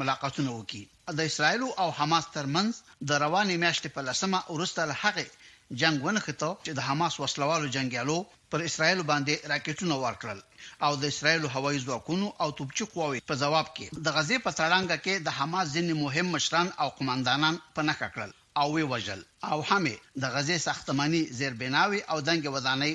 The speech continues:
ویجاړې کړلې چې دغه کار له امله اسرائیل د نړیوالو د غندنې سره مخامخ شو. د غزې د تړانګې اوسیدونکو ته په پراخه پیمانه د سر او مال زیان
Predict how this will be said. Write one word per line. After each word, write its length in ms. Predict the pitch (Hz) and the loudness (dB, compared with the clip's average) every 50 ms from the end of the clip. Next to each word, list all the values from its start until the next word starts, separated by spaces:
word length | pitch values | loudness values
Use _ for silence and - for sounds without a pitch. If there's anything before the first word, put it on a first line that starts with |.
| - 160 | -2 -2
ویجاړې 380 | 147 139 143 156 127 110 110 98 - | -2 2 2 2 2 2 0 -6 -8
کړلې 280 | 110 104 98 98 - - _ _ _ - | -10 -10 -10 -12 -14 -16 _ _ _ -8
چې 80 | - 156 139 135 | -4 -4 -2 -2
دغه 160 | 143 131 135 127 - | -2 -2 -2 0 2
کار 140 | 147 143 139 135 | 2 2 2 2
له 40 | 127 127 135 | 0 2 2
امله 220 | 151 180 190 185 185 - 160 151 | 4 4 4 2 0 -2 -4 -6
اسرائیل 360 | - - 143 143 156 170 180 165 | -4 0 2 2 4 2 2 0
د 60 | 147 156 147 143 | -2 0 0 0
نړیوالو 480 | 135 127 127 139 156 160 156 156 156 156 - _ - - - - 127 131 | 0 0 0 2 2 2 2 0 -2 -6 -8 _ -20 -20 -20 -10 -8 -6
د 20 | 131 127 | -4 -2
غندنې 320 | 139 139 135 175 165 139 - | 0 0 2 2 0 0 0
سره 140 | - 139 135 135 - 139 | 2 2 0 0 0 -4
مخامخ 340 | 123 - 127 123 123 117 - - | -4 -2 -2 -2 -2 -2 -2 -2
شو. 120 | - - - - _ _ _ - 120 | -4 -4 -8 -18 _ _ _ -6 -4
د 20 | 143 135 | -2 -2
غزې 200 | 143 143 147 190 190 | 0 0 2 2 2
د 60 | 170 139 - | 0 0 2
تړانګې 460 | 147 147 151 151 147 135 123 127 101 95 - _ _ - 156 | 2 4 4 4 4 2 0 -4 -8 -10 -14 _ _ -6 -4
اوسیدونکو 520 | 143 - 151 143 131 160 175 165 147 165 151 - | -4 -2 -2 -2 0 2 0 0 0 -2 0 2
ته 60 | 160 156 - - | 2 0 0 -4
په 60 | 156 139 - | -8 -6 -2
پراخه 320 | 147 151 175 175 - 143 123 - | 0 0 2 0 0 -2 -2 -2
پیمانه 380 | 143 135 127 127 131 135 143 143 - - - - - 135 | -2 0 0 0 2 2 0 0 -2 -4 -12 -14 -10 -8
د 20 | 131 - - | -6 -2 0
سر 120 | 160 151 - - 139 | 0 -2 0 -2 -4
او 60 | 135 131 139 | -2 -2 0
مال 140 | 139 135 127 110 135 | -2 -2 -2 -2 0
زیان 160 | 143 135 | 0 0